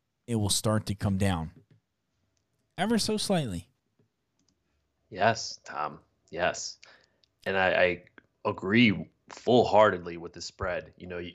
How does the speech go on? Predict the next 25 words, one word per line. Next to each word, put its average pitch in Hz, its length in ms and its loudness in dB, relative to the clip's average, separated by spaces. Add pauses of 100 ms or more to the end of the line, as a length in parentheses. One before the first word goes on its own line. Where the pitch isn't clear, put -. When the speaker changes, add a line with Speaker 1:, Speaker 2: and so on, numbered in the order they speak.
Speaker 2:
just 120 240 0
out 117 120 4
of - 140 -6
principle, 95 760 -6
you 90 140 -12
couldn't, 98 380 -6 (100)
you 98 100 -12
couldn't 95 380 -4 (160)
bet 107 140 6
a 98 60 -4
side 90 480 -2
big, 78 360 -14 (200)
you 87 100 -12
know, 85 180 -8
just 90 220 -8
because 90 340 -4
of 87 240 -8 (120)
how 95 440 2 (140)
firm 110 400 4
and 90 80 -2
sharp 95 260 2
these 92 160 -8
numbers 90 340 -2
are. 95 220 6
But, 90 340 -2